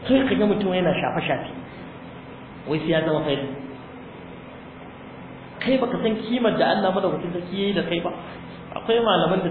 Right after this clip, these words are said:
suke da nazari suna ganin Annabi Adamu ma baki ne, in baka sani ba kana nan kana sakar cuta. To Allah ya ce ya halice shi min, min salsalin min hama'in masnun. Me al-hama'u? Ƙasa baka. Ba mutum yana bin asalin shi bane?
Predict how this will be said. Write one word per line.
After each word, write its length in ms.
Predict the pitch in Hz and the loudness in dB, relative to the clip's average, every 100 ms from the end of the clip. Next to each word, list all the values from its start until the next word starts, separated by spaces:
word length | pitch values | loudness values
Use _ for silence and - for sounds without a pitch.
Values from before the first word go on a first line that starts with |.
| - | -2
suke 140 | - | -2
da 100 | 151 151 | 0 0
nazari 320 | 170 156 156 | 2 0 0
suna 200 | 175 165 | 0 2
ganin 160 | 147 156 | 2 0
Annabi 320 | 160 156 160 | 0 0 0
Adamu 360 | 139 143 151 139 | 2 2 2 2
ma 140 | 135 | 2
baki 380 | 135 131 139 139 | 2 0 -2 -4
ne, 120 | 120 | -4
in 100 | - | -4
baka 160 | 147 - - | -4 -4 -4
sani 220 | 143 135 | -4 -2
ba 80 | 127 | -2
kana 220 | 160 139 | 0 0
nan 120 | 135 | 0
kana 200 | 143 139 120 | 0 -2 -2
sakar 340 | 135 135 135 | -2 -2 -4
cuta. 280 | - - - - - - - - - - - - | -6 -10 -12 -12 -14 -14 -14 -14 -14 -14 -14 -8
To 240 | - - 165 | -4 -2 2
Allah 300 | 196 226 208 | 2 4 6
ya 140 | 190 190 | 6 6
ce 80 | 190 | 6
ya 160 | 190 180 | 6 6
halice 320 | 175 160 180 | 4 4 0
shi 140 | 156 160 | 0 2
min, 140 | 196 196 - 185 | 2 0 -2 4
min 160 | 214 | 4
salsalin 640 | 202 180 - 190 190 175 165 | 4 2 2 4 4 4 0
min 80 | |
hama'in 560 | 156 - 214 208 180 151 | -2 2 4 4 2 0
masnun. 400 | 147 - 156 131 - - | -2 -2 -4 -6 -8 -2
Me 160 | 196 262 | 4 6
al-hama'u? 640 | 190 170 185 190 170 - - - - - | 6 4 4 4 4 0 -6 -10 -12 -6
Ƙasa 200 | 202 208 185 180 | -2 2 4 4
baka. 240 | 170 156 - - - - - - - 127 - - - - - - - - - - - - - - - - - - - - - - | 2 0 -2 -6 -10 -12 -12 -12 -12 -12 -12 -12 -14 -14 -14 -14 -14 -14 -14 -14 -14 -14 -14 -14 -14 -16 -14 -16 -16 -16 -14 2
Ba 160 | 175 185 | 4 4
mutum 160 | 185 240 | 4 6
yana 160 | 226 | 6
bin 140 | 214 208 | 6 6
asalin 320 | 208 214 220 | 4 4 4
shi 120 | 214 196 | 4 4
bane? 180 | 226 | 2